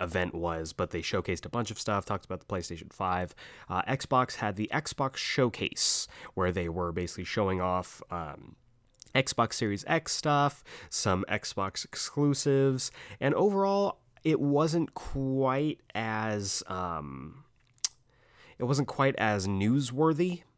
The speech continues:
I would say, as the PlayStation one, um, but they did show a couple, I mean, quite a few different trailers, but the ones that I was most excited about and the ones that caught my eye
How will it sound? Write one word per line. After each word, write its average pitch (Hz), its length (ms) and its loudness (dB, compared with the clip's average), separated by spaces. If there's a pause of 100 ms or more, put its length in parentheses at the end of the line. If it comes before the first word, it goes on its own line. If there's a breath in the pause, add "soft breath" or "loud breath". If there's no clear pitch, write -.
(120)
I 147 140 -4
would 156 180 -4
say, 160 420 -2
as 117 320 -2
the 120 80 -4
PlayStation 135 720 -2
one, 143 380 0 (380 loud breath)
um, 92 460 0
but 90 340 2
they 113 100 4
did 170 180 2
show 170 380 6
a 117 140 0
couple, 151 640 0
I 98 140 0
mean, 90 420 -2 (280)
quite 160 200 6
a 95 60 4
few 143 240 2
different 101 280 2
trailers, 90 500 -2
but - 180 -6
the 110 80 -2
ones 113 220 2
that 101 120 -2
I 123 160 4
was 135 160 4
most 110 260 2
excited 98 440 -2
about 87 220 -2
and 90 60 -2
the 92 60 -2
ones 90 160 -2
that 85 140 -6
caught - 200 -2
my 95 320 0
eye 80 340 -2